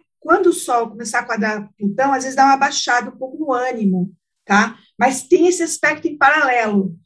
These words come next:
Aí é curioso a gente observar as múltiplas influências, e eu faço até o convite aqui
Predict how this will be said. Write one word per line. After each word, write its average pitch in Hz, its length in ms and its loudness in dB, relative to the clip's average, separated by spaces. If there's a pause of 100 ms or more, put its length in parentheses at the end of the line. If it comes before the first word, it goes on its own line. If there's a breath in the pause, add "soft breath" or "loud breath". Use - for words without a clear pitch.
(180)
Aí 226 160 0
é 262 80 0
curioso 269 400 2
a 269 40 -14
gente 269 240 -14
observar 233 800 0
as 233 340 -4
múltiplas 233 540 -6
influências, 277 720 -8 (360)
e - 40 -14
eu 294 100 -8
faço 302 320 0
até 277 140 -4
o 285 100 -8
convite 269 460 -8
aqui 269 400 -16